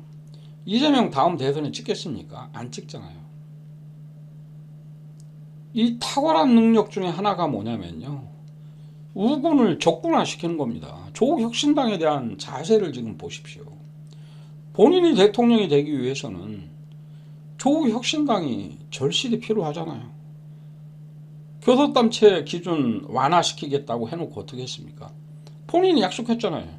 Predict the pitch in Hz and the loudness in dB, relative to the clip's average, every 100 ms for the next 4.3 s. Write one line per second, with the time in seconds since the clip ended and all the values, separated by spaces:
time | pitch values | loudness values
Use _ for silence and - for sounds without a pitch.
0 | - - - - - - - - - 180 | -20 -20 -20 -20 -20 -20 -20 -20 0 6
1 | 214 214 196 151 120 - - 151 151 175 | 8 8 6 4 2 -2 -4 -2 -2 -4
2 | 156 - 135 160 - - - - - 160 | -8 -8 -8 -8 -10 -20 -20 -16 -10 2
3 | 277 330 208 240 220 147 151 170 151 123 | 2 2 2 4 6 6 2 0 -6 -10
4 | - - | -14 -16